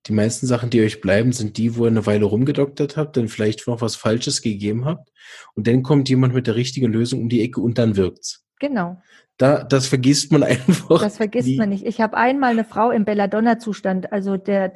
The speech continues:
Speaker 2: also das ist so mein eindrücklichstes Belladonna, werde ich immer wissen, was, wann ich ge-, Belladonna zu geben hab. Wenn man das
Speaker 1: Mhm.
Speaker 2: einmal hat, also das ist, äh, das ist schon richtig, richtig. Das ist ein richtig, was, was wirklich Dankbarkeit ist, wa-, was, was man sieht im Kreißsaal, wenn man sowas,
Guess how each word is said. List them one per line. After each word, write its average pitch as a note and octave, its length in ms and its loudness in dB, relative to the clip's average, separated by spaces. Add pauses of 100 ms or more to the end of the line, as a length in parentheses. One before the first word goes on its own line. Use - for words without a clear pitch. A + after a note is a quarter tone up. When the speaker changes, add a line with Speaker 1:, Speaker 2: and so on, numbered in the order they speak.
Speaker 2:
also G3 160 -2
das A3 200 -4
ist A#3 140 -6
so A3+ 140 2
mein G#3 240 2
eindrücklichstes A3 1000 -2 (380)
Belladonna, G#3 560 4
werde G#3 180 4
ich - 260 -8
immer C4 380 2
wissen, A#3+ 460 2
was, G#3 300 -2
wann G3+ 300 0
ich - 160 -6
ge-, G#3 100 0
Belladonna G#3 520 2
zu F#3+ 100 -14
geben F#3 260 0
hab. F3 160 -6
Wenn G3 100 2
man G3 100 4
das G#3 140 2
Speaker 1:
Mhm. - 60 0
Speaker 2:
einmal G#3+ 280 2
hat, A3 320 0
also G3 260 -4
das F#3 220 -4
ist, - 240 -8
äh, G#3 260 -6 (360)
das - 160 -8
ist - 180 -10
schon F#3+ 320 -2 (560)
richtig, G#3 400 0
richtig. G#3 260 -2
Das G#3+ 180 0
ist G#3 100 0
ein G#3 40 6
richtig, A3+ 380 0
was, G#3 240 0
was G#3 300 -4
wirklich A3+ 300 -2
Dankbarkeit G3+ 640 0
ist, F#3 220 -8
wa-, G3+ 220 0
was, - 260 -4
was G3 200 -6
man F#3+ 160 2
sieht A3+ 220 0
im G3 100 4
Kreißsaal, G3+ 460 0
wenn G3 80 0
man G3 100 0
sowas, G#3 340 -2